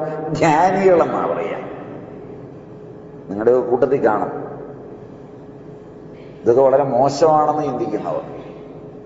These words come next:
പക്ഷെ ഇത് ശ്രവണം ചെയ്യാതൊന്നും കടന്നു പോവില്ല. വെറുതെ പുസ്തകത്തിൽ അത് പറയാമെന്നുള്ളതേ ഉള്ളൂ. അതിൻ്റെ അനുഭൂതിയൊക്കെ ലഭിക്കണമെന്നുണ്ടെങ്കിൽ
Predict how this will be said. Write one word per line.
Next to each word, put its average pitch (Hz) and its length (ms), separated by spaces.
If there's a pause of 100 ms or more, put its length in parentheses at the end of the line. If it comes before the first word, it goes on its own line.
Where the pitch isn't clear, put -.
(560)
പക്ഷെ - 260
ഇത് 143 180
ശ്രവണം 160 440
ചെയ്യാതൊന്നും 170 640
കടന്നു 156 280
പോവില്ല. 170 480 (840)
വെറുതെ 156 560
പുസ്തകത്തിൽ 170 540
അത് 180 160
പറയാമെന്നുള്ളതേ 180 720
ഉള്ളൂ. 160 240 (600)
അതിൻ്റെ 143 280
അനുഭൂതിയൊക്കെ 180 680
ലഭിക്കണമെന്നുണ്ടെങ്കിൽ 170 1160